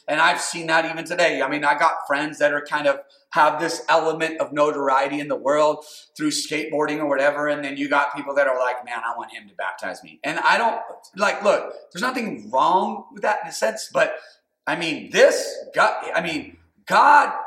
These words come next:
it, it was ministering to the Corinthian church through Paul and saying, like,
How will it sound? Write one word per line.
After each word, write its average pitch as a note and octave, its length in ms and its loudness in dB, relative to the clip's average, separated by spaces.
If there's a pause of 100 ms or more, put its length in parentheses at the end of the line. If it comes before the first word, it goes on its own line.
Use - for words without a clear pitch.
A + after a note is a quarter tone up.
(640)
it, D#3 180 -4
it E3 300 -6
was - 420 -6
ministering G3 760 -2
to F#3 80 -4
the F3+ 100 -6
Corinthian F#3 340 -4
church E3+ 260 -4
through F3+ 120 -6
Paul E3+ 260 4
and D3+ 120 -4
saying, A3 380 0
like, D#3+ 220 2